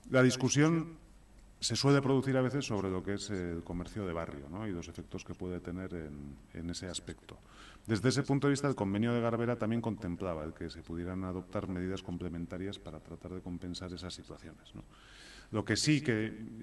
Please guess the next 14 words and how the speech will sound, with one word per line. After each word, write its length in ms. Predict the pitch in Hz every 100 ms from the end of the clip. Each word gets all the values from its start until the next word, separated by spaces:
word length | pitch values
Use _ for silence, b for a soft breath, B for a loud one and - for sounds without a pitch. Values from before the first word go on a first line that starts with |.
| 113
yo 160 | 104 113
veo 300 | 120 113 104
y 160 | 98
siempre 340 | 95 110 98 98
digo 320 | 104 95 101 107
es 120 | -
que, 300 | 117 107 101 98 95 - 107
eh, 180 | 95
el 80 | 95
análisis 440 | 98 110 117 127 120
sobre 300 | 113 101 98
nuestro 360 | 98 - 101
término 380 | 101 120 123 120
municipal, 680 | 117 110 107 104 117 104